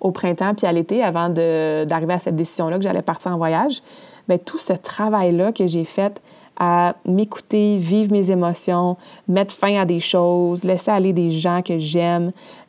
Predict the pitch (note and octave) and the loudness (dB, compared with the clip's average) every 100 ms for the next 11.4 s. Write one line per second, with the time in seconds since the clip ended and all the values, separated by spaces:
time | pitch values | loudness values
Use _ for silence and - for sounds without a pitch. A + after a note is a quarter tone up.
0 | - - - G2+ G1+ - - - - - | -2 0 0 -2 -4 -6 -10 -14 -14 -16
1 | - G#3+ - G#3+ G3 F#3 F#3 F#3+ F3+ E3+ | -16 -16 0 2 4 4 4 2 2 2
2 | E3+ E3+ E3+ - E3 F3 F3+ F3 F3 F3+ | 0 0 -2 -2 0 2 2 0 0 2
3 | G#3 G3 F3+ E3 - F3 F3+ F3 - - | 2 2 2 0 0 2 2 2 -2 -4
4 | A3+ - C4 - F3+ E3 - - - - | -4 -4 -2 2 2 2 -4 -20 -20 -20
5 | - - _ - G3+ F3+ G3 G#3 G3 G3 | -20 -20 _ -2 2 4 4 0 0 0
6 | F3 F3+ F#3 F#3 F3+ D#3 F#3+ G3+ G3+ G3+ | 2 2 0 0 -2 2 2 2 2 2
7 | F3+ E3+ - G3 G3 G3 _ - A3 G#3 | 2 0 -2 0 0 -2 _ -4 0 2
8 | F#3+ F3+ F3 F3 E3+ E3+ - A3+ G#3 E3+ | 2 2 2 2 2 0 0 -2 -2 -6
9 | - G#3 G#3+ G#3+ F#3+ - - - G#3+ G#3 | -4 0 2 0 -2 -8 -14 -2 2 4
10 | G#3 G#3 F#3+ F3 G#3 G#3 G3 - G3 F#3+ | 4 2 0 0 -2 -2 -4 -2 -2 -2
11 | - G3+ G3+ | -2 0 0